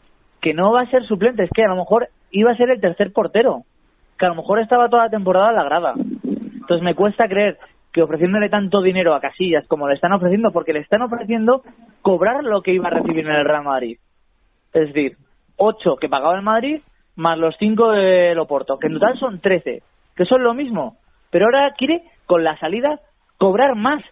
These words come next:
de lo que iba a cobrar en el Real Madrid. Entonces me creo, me cuesta mucho creer la actitud que está teniendo Iker Casillas, me sorprende mucho y quiero pensar que al final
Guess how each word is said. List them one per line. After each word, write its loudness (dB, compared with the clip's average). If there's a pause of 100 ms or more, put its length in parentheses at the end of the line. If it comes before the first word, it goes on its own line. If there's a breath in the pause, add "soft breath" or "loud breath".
(220)
de 0
lo 4
que 0
iba 4
a -2
cobrar 2
en -4
el 0
Real -2
Madrid. -6
Entonces -4
me -2
creo, 2
me -4
cuesta 0
mucho -2
creer 0
la 2
actitud -4
que 2
está 0
teniendo 0
Iker 2
Casillas, 2
me -10
sorprende -2
mucho 0 (220)
y -8
quiero 2
pensar 0
que -2
al -2
final -4